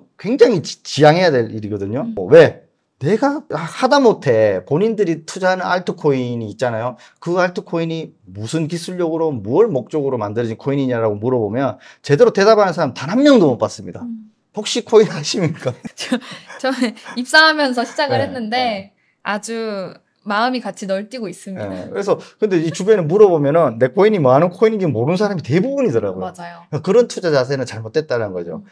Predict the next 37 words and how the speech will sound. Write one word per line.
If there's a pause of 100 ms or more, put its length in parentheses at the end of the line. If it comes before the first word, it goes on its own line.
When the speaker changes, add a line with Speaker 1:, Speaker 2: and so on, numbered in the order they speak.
(120)
Speaker 1:
주식에서도,
어,
특정
종목을
샀으면은
"야,
그
회사
뭐
하는
회사냐?"
물어보면 (280)
모른대요.
어,
사촌
형이
좋다고
해서
샀대요. (260)
그냥 (180)
친구
누구가
좋아서
샀다. (360)
누가
작전
들어가서
샀다. (340)
뉴스
보니까
오른다
해서
샀다. (260)
뭐
대충
이런
이야기거든요.